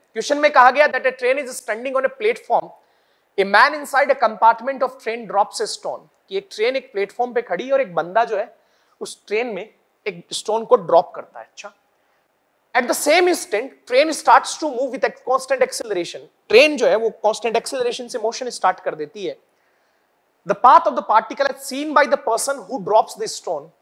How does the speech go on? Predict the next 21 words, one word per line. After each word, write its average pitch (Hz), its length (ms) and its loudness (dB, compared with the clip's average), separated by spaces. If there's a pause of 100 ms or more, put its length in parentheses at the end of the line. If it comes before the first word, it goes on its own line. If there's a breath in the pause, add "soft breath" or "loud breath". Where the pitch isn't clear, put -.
(280)
जिस 277 240 -6
बंदे 226 400 4
ने 262 180 0
स्टोन 233 420 -6
को 277 140 4
ड्रॉप 220 540 4
किया 196 180 -2
है, 131 200 -12 (720)
यदि 190 320 4
वो 240 300 4
पार्टिकल 247 540 4
के 220 100 -8
पाथ 240 360 2
को - 80 -8
देखता 202 340 -2
है 170 80 4
तो 202 120 -6
उसे - 200 -4
पार्टिकल 180 520 -4
का 220 140 0
पाथ 220 460 2